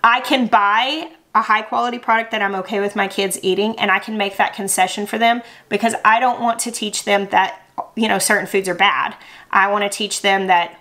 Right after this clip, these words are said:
mostly we wanna nourish ourselves and taste good, but occasionally it's okay to eat something that you enjoy eating and that you like, even if it isn't the most nourishing thing. So I still buy cereals sometimes. I don't buy a lot,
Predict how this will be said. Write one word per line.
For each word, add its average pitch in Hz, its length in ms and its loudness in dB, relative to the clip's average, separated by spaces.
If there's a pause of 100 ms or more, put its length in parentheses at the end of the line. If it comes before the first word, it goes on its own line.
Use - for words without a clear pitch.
mostly 262 500 0
we 240 140 0
wanna 220 240 2
nourish 208 320 -2
ourselves 190 340 0
and 180 100 -8
taste 254 280 -2
good, 190 220 -2 (280)
but 214 120 2
occasionally 240 540 0
it's 226 120 -4
okay 220 240 -2
to 220 60 2
eat - 220 -4
something 208 340 -2
that 208 100 -2
you 196 140 -2
enjoy 190 280 -2
eating 190 360 -4
and 180 100 -6
that - 80 -10
you 175 140 -6
like, 185 300 2
even 190 200 -8
if 180 140 -8
it 175 80 -10
isn't 175 260 -8
the 180 80 -6
most 170 240 -6
nourishing - 380 -8
thing. - 260 -8 (480)
So 226 380 4
I 214 160 4
still 285 280 -2
buy 247 180 2
cereals 165 720 -12
sometimes. - 680 -6
I 190 100 -2
don't 214 200 -2
buy 220 140 4
a 214 120 0
lot, 233 260 4